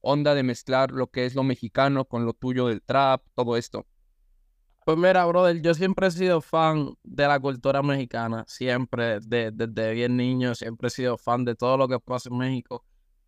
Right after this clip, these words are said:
Speaker 2: Considero que México es uno de los países que más me encanta a nivel de cultura, cómo se ve, tú vas a México y es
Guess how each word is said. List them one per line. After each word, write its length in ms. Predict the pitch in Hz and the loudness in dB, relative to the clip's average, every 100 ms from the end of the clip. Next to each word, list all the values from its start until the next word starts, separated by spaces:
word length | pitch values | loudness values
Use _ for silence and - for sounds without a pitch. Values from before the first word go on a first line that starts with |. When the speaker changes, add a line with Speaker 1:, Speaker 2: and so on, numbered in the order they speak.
| _ - | _ -2
Speaker 2:
Considero 500 | 156 143 151 165 170 | 0 0 0 2 2
que 120 | 165 | 2
México 580 | 170 175 165 - 156 160 | 2 0 -2 0 2 2
es 200 | 160 160 | 0 0
uno 220 | 160 156 | 2 2
de 60 | |
los 120 | 156 - | 0 0
países 400 | 139 147 147 139 | -2 0 -2 -8
que 200 | - 123 | -6 -2
más 320 | 120 131 143 | 0 0 0
me 160 | 151 135 | 0 -2
encanta 560 | 120 - 135 143 - | -4 -2 -2 -2 -4
a 40 | 131 | -4
nivel 400 | 123 123 135 131 | -2 -2 -2 0
de 160 | 131 | -2
cultura, 920 | 120 113 - - 143 147 143 143 135 - _ _ | -2 -10 -10 -4 -2 0 0 0 -2 -8 _ _
cómo 300 | 139 147 143 | 0 2 0
se 240 | - 131 | 0 0
ve, 200 | 135 151 | 2 0
tú 200 | 147 143 | 0 -2
vas 180 | 143 147 | 0 2
a 80 | 143 | 2
México 540 | 147 151 135 135 135 | 0 -2 -2 -2 0
y 160 | 135 143 | 0 0
es 180 | 151 | -2